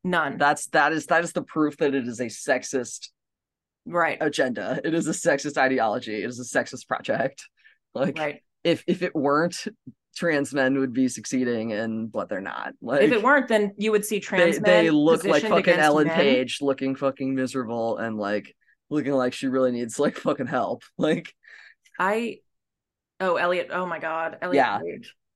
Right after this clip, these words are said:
Speaker 1: I want, I don't know, dude.
Speaker 2: Yeah, that's, that's what we get.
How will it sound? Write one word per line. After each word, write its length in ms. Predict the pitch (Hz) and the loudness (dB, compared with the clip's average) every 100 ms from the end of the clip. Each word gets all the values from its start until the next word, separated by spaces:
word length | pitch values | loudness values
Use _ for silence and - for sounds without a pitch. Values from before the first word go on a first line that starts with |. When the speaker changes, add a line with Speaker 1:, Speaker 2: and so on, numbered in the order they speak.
| _ _ _ _ _ _ _ _ _ _ _ _ _ _ - | _ _ _ _ _ _ _ _ _ _ _ _ _ _ -4
Speaker 1:
I 400 | 202 202 202 196 | -2 0 -2 -4
want, 440 | 175 165 160 160 - _ _ _ _ _ _ _ _ _ _ - | -2 -2 -2 -4 -8 _ _ _ _ _ _ _ _ _ _ -16
I 220 | 170 165 | -12 -12
don't 240 | 151 - | -12 -14
know, 420 | - - - 170 - - | -14 -12 -12 -14 -16 -10
dude. 420 | 185 156 151 - _ _ - | -8 -8 -10 -16 _ _ -2
Speaker 2:
Yeah, 300 | 123 107 95 - _ | 2 2 0 -4 _
that's, 320 | 131 135 - | 2 2 2
that's 320 | - 135 147 | 2 4 4
what 160 | 151 123 | 2 0
we 120 | 117 | 0
get. 320 | 104 76 78 | 0 0 -2